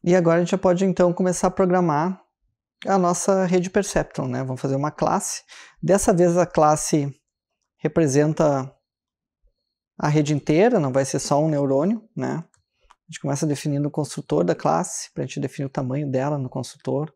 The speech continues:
Quando a gente criar o objeto, ter essa liberdade de definir o tamanho,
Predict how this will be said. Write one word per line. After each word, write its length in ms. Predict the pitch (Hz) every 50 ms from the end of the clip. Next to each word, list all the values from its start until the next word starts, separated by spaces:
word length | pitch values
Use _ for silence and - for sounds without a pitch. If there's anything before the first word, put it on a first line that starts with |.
| _ _
Quando 240 | _ - 147 131 127
a 60 | 123
gente 180 | 120 127 127 -
criar 160 | - - 135
o 40 | 135
objeto, 380 | 151 139 131 131 135 135 -
ter 120 | - - 135
essa 160 | 127 - 143
liberdade 540 | 131 123 123 127 120 117 117 117 131 135 143
de 80 | 139
definir 340 | 131 131 - - 135 123 123
o 40 | 123
tamanho, 480 | - - 131 120 120 120 127 135 135